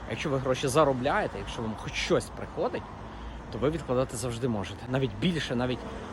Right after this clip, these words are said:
учні десятих, одинадцятих класів, яким батьки дають по п'ятдесят гривень, е, на день просто, щоб вони там булочку собі купили. І вони,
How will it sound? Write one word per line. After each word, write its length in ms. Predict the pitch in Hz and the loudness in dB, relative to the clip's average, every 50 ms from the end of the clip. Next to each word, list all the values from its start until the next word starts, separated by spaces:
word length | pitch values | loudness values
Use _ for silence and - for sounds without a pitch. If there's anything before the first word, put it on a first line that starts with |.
| - - 214 | -4 4 6
учні 360 | 214 196 - - 175 147 131 | 6 6 6 4 4 2 2
десятих, 460 | 127 127 - 170 143 123 143 - - | 2 2 4 4 4 4 4 -2 -2
одинадцятих 460 | 135 127 135 131 123 - - - - | 0 2 2 2 2 0 -2 -4 -2
класів, 360 | - 190 202 220 208 - 139 | 4 6 6 6 6 6 0
яким 200 | 123 - - 139 | -2 0 0 2
батьки 300 | 127 143 143 - - 165 | 4 4 4 6 4 4
дають 200 | 127 143 143 123 | 4 4 2 2
по 120 | - - 127 | 0 -4 -6
п'ятдесят 400 | - 127 110 - - 131 113 107 | -4 -4 -4 -2 0 0 0 0
гривень, 340 | 110 127 143 143 123 104 104 - - - - - - - - - - - - | 2 2 2 2 2 2 0 -4 -8 -12 -12 -12 -12 -12 -12 -10 -10 -8 -2
е, 260 | 95 117 120 117 113 113 | 4 4 6 6 6 8
на 140 | 135 151 | 6 6
день 260 | 147 160 170 151 123 104 | 8 8 6 6 6 2
просто, 360 | - 139 143 127 - - 127 | 4 4 4 4 4 0 -6
щоб 200 | - - 131 107 | -4 -2 -2 0
вони 280 | 120 131 131 131 131 | 2 4 4 4 4
там 140 | - 120 113 | 2 0 0
булочку 380 | 123 196 262 247 - - - - | 2 2 2 2 2 0 -2 -6
собі 200 | - 147 127 123 | -4 -4 -4 -4
купили. 340 | - 127 110 - 107 107 - - | -4 -4 -4 -2 -2 -2 2 4
І 80 | 240 | 4
вони, 480 | 175 160 185 170 170 208 254 269 214 | 6 6 6 8 8 8 6 6 4